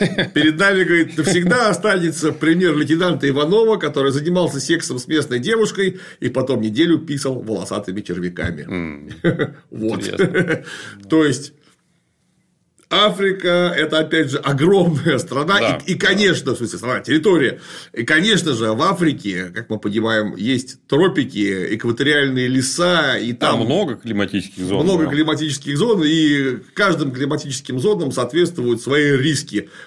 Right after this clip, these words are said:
Speaker 1: Потому что я уверен, что если бы эта Африка первая развела цивилизацию, и вместо Европы у нас была бы Африка,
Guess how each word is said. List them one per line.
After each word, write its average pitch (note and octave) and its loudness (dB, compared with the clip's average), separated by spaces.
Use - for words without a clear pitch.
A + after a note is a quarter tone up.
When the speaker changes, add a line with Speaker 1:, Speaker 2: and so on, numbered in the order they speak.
Speaker 1:
Потому D#3 2
что D3 0
я D#3 6
уверен, E3 4
что C#3+ -4
если C3+ 0
бы A#2 0
эта G#2+ -6
Африка G#3+ 0
первая B2 2
развела A2+ -2
цивилизацию, A#2 -2
и A#2 0
вместо A#2 -4
Европы C#3 0
у A2+ -2
нас A2+ -2
была A2+ -2
бы A#2 -2
Африка, A2+ -6